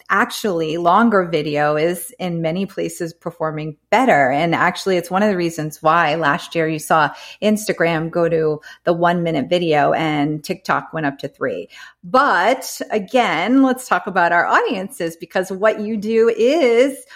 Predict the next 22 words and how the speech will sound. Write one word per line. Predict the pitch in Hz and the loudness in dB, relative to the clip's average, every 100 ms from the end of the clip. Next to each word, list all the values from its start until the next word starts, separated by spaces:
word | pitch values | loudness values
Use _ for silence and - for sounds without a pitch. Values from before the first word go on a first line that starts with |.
| - - | -16 -4
more | 214 214 | 0 0
succinct. | - 220 - 359 247 285 - - _ _ - | -2 -10 -6 -4 -4 -6 -14 -20 _ _ -4
Your | 220 226 | 0 2
fifteen | 240 240 - 254 247 233 | 2 0 0 0 2 2
seconds | 226 226 226 214 196 | 0 -4 -4 -6 -6
is | 196 | -8
probably | - 220 220 208 202 | 0 0 0 0 0
why | 190 185 | 2 0
you're | 185 | -2
getting | 185 196 190 | -4 -4 -4
the | 180 | -4
repetition, | 180 180 185 185 185 277 330 370 - | -4 -6 -10 -8 -6 -6 -4 -4 -6
and | 202 | -6
that | 185 - | -4 -2
repetition | 180 180 - 196 - 262 294 330 - - - | -4 -4 -8 -10 -4 -2 -2 -4 -18 -16 -6
is | 196 180 | -6 -2
giving | 196 196 185 185 185 | -2 -2 -2 -6 -6
your | 170 180 180 - - | -4 0 2 2 2
algorithmic | 196 208 202 196 185 196 196 - - | 2 2 0 -2 -2 -4 -8 -10 -6
boost. | 202 262 - - - - - | 0 2 0 -4 -6 -2 0
<laughs> | 359 - - - - - | 0 0 -4 -4 -4 0
Um, | 214 196 190 | 4 4 4